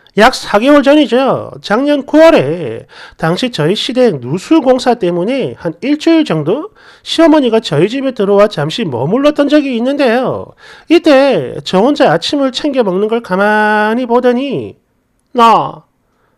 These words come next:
혼자 먹지 말고 너가 남편도 같이 좀 먹여라." 이러더라고요. 그리고 이때 저희 남편은 "아이씨, 뭔 소리야. 내가 싫어. 나 아침 안 먹어."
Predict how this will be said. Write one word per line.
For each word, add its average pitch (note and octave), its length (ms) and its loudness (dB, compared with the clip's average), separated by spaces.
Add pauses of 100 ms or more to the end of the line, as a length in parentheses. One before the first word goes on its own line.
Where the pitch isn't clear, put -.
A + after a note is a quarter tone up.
(440)
혼자 D#4+ 240 2
먹지 G#3 300 -4
말고 A#3 560 -2 (340)
너가 A3+ 220 2
남편도 C#4 460 0
같이 C4+ 320 -6
좀 B3 180 -2
먹여라." A#3 560 0 (440)
이러더라고요. B3+ 600 2 (680)
그리고 D#4 240 2
이때 D4+ 140 0
저희 A3 220 0
남편은 B3+ 640 0 (360)
"아이씨, - 440 2 (160)
뭔 A#2 200 -6
소리야. A#3+ 880 6
내가 D#3 240 2
싫어. C4 720 4
나 F3+ 140 2
아침 C#4+ 260 -2
안 F3 160 0
먹어." C#4+ 680 6